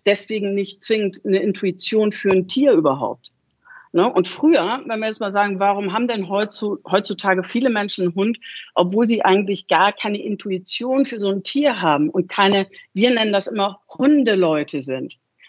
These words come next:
Aber sie haben trotzdem einen Hund. Und warum, wie kann sowas passieren? Und das passiert einfach so, dass heutzutage die Hunde so leicht zu haben sind, ne? Vier drei zwei eins Mainz, sage ich nur.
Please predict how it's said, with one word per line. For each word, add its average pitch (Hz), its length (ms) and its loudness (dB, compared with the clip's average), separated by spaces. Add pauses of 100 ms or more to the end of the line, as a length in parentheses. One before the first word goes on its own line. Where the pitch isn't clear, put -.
(120)
Aber 196 100 2
sie 190 160 2
haben 226 220 -4
trotzdem 220 480 -2
einen 151 260 2
Hund. 127 340 -2 (420)
Und 185 160 4
warum, 247 280 4
wie 262 120 2
kann 262 200 -4
sowas 233 260 0
passieren? 202 480 -2 (320)
Und 202 140 -2
das 247 160 2
passiert 285 480 0
einfach 196 280 -2
so, 208 260 -4
dass 190 240 -6
heutzutage 226 560 0
die 196 100 -2
Hunde 208 240 0
so 220 220 0
leicht 247 440 0
zu 180 200 0
haben 190 340 4
sind, 151 480 -6
ne? 202 220 -2
Vier 254 200 -2
drei 208 220 2
zwei - 320 -2
eins 170 300 -2
Mainz, 151 400 2
sage 147 260 -2
ich - 100 -10
nur. 151 300 -2